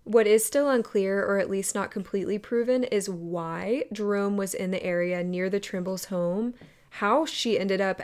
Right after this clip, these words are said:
at that decrepit garage without anybody seeing him. Nobody but Marsha and Jerome know the exact sequence of events from Marsha leaving her parents' home, speaking with friends, and then later ending up murdered by a garage two hundred yards away from her home.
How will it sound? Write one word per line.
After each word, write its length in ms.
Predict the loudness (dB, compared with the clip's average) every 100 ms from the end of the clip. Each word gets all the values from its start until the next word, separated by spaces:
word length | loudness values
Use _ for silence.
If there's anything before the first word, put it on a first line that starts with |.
| -2
at 280 | -2 0
that 260 | -2 -2 -2
decrepit 480 | -6 -2 -4 -2 -2
garage 600 | -2 -2 -2 -2 -2 -4 -2
without 340 | 0 2 0 0
anybody 460 | 2 4 2 0 -2
seeing 400 | -4 -4 -6 -8
him. 340 | -10 -12 -14 -18 -20 -12
Nobody 560 | -2 4 6 6 6 6
but 220 | 4 2
Marsha 340 | 2 0 0 -2
and 140 | -2
Jerome 420 | 0 0 0 0
know 200 | 2 2
the 180 | 0 -2
exact 480 | -4 -4 -2 -4 -4
sequence 540 | -4 -4 0 0 0
of 100 | 0
events 460 | 0 2 0 -2 -6
from 500 | -2 2 2 2 -2 -2
Marsha 400 | 0 0 0 0
leaving 260 | 0 -2
her 100 | -4
parents' 340 | -4 -2 -4 -2
home, 320 | 2 4 4
speaking 380 | 2 0 0 -2
with 160 | -6
friends, 520 | 2 4 6 4 2 -2 -14 -12 0
and 200 | 2 4
then 380 | 4 6 4 0 2
later 380 | 8 10 10 8
ending 340 | 2 4 6 6
up 180 | 2 0
murdered 800 | -2 2 4 4 4 4 0
by 160 | -2 0
a 100 | 2
garage 520 | 2 0 0 -2 -4
two 220 | -2 -2
hundred 300 | 0 -2 -2
yards 280 | -2 -2 -2
away 260 | -2 -2 -4
from 300 | -6 -6 -4
her 160 | -6
home. 400 | -8 -10 -12 -14